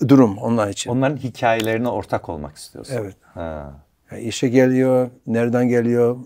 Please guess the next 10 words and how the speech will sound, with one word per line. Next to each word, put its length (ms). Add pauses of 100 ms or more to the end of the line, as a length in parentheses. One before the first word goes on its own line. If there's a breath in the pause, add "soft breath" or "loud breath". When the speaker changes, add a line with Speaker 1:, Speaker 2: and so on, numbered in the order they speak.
(120)
Speaker 1:
muhabbet 440
onlarla, 580
çalışın, 420
zor 240
işe 200
yardım 320
edeceğim 320
onlara. 440 (360 soft breath)
Speaker 2:
Hı 100
hı. 180